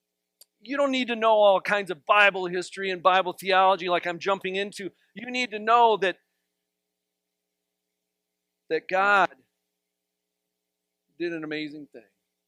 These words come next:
His story. His story is that he existed, he created, and there was harmony.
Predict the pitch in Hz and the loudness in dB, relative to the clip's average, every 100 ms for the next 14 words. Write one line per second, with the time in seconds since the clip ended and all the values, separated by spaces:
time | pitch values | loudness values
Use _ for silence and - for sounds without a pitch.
0 | _ _ _ _ 175 170 - - - 160 | _ _ _ _ -10 -10 -12 -16 -14 -12
1 | 143 110 90 _ _ _ _ _ _ _ | -12 -14 _ _ _ _ _ _ _ _
2 | _ _ _ _ 175 185 - 208 214 190 | _ _ _ _ -6 -6 -4 0 2 0
3 | 165 151 170 - _ _ - 214 190 139 | 0 0 0 0 _ _ -12 -6 -6 -4
4 | 185 190 147 113 _ _ - 190 - 156 | -8 -8 -14 -18 _ _ -16 -14 -14 -12
5 | 147 180 139 98 _ _ _ - 135 131 | -10 -10 -12 -18 _ _ _ -14 -14 -12
6 | - 180 190 135 107 | -6 -4 -4 -8 -16